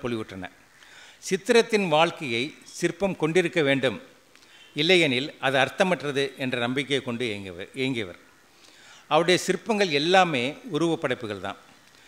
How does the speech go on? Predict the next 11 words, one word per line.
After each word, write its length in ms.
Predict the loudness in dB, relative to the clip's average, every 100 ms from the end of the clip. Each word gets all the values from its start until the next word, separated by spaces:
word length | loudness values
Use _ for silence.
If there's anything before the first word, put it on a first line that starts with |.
| -20
சிற்பத்தில் 640 | -4 -4 0 0 0 0 4
வாழ்க்கை 400 | 4 4 0 -2
உயிர் 240 | 0 0
கொள்ள 420 | -2 -2 -2 -2 -4
அது 200 | -2 0
உருவப்படைப்பாக 840 | 0 4 4 4 0 0 -2 0
இருக்க 340 | -2 -2 -4
வேண்டியது 280 | -2 0 0
அவசியம் 420 | 0 -2 -4 -4
என்று 280 | -4 -6 -8
கருதினார். 400 | -8 -10 -10 -10